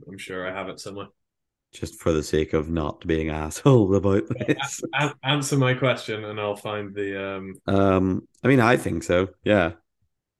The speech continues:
Speaker 2: Um, it was good enough to beat those guys in their natural habitats. So if you made strangers who don't all speak the same language play in a team, um,
Speaker 1: <laughs> That's a,
Speaker 2: um,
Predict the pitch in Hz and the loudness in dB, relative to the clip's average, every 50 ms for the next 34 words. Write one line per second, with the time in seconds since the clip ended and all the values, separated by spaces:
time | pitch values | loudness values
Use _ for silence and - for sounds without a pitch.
0 | _ _ _ _ _ _ _ _ _ _ - - 92 95 95 92 90 85 - _ | _ _ _ _ _ _ _ _ _ _ -4 -2 0 2 2 0 -2 -4 -8 _
1 | - - - 110 101 95 104 98 87 90 87 87 - - - - 87 85 - - | -4 -2 0 2 6 6 6 6 6 4 0 0 -2 0 0 2 2 2 0 -2
2 | 82 90 87 87 - 95 90 90 87 82 80 90 85 78 78 80 80 78 - - | -4 -4 -4 -4 -2 -2 -2 -2 -2 -2 -2 -2 0 0 2 0 0 -2 -2 -4
3 | 98 101 87 87 85 82 85 82 82 82 - - 90 92 82 82 82 80 80 92 | -4 -2 -2 -2 -2 -2 -4 -4 -6 -10 -10 -8 -6 -4 -4 -2 -2 -2 -4 -4
4 | - - 90 85 82 - - _ _ _ _ _ _ - - 92 87 - - 90 | -2 0 0 0 -2 -4 -12 _ _ _ _ _ _ -6 -6 -6 -4 -4 -6 -4
5 | 85 87 87 80 - - - 95 85 80 80 76 78 85 82 - - 80 90 85 | -2 -2 -4 -4 -6 -4 -2 0 0 0 0 0 0 0 0 0 -2 0 2 2
6 | 82 82 80 80 80 78 - - 82 80 - - 101 92 - 98 95 87 82 82 | 2 2 2 0 0 0 0 -2 -2 -2 0 -4 -4 -2 0 0 0 0 0 -2
7 | 82 85 82 82 80 95 90 87 92 98 - - 101 98 90 90 95 95 90 - | -2 -2 -2 -4 -4 -4 -4 -4 -6 -10 -8 -4 -2 0 2 2 2 0 -2 -4
8 | - 110 104 85 87 104 95 - - - - - - _ _ - 135 - 92 98 | -4 -2 -2 0 0 0 -2 -2 -6 -16 -20 -20 -20 _ _ -8 -2 2 4 4
9 | 95 90 90 98 87 90 85 _ _ _ _ _ _ - - 135 - - - - | 6 6 4 2 0 -2 -12 _ _ _ _ _ _ -10 -10 -8 -8 -6 -6 -6
10 | 131 - - 135 - - - 151 - - - 120 98 101 98 95 92 90 90 90 | -6 -6 -8 -8 -4 -2 -4 -4 -4 -4 -4 -2 0 2 2 2 2 2 0 -2
11 | 87 85 - | -4 -8 -10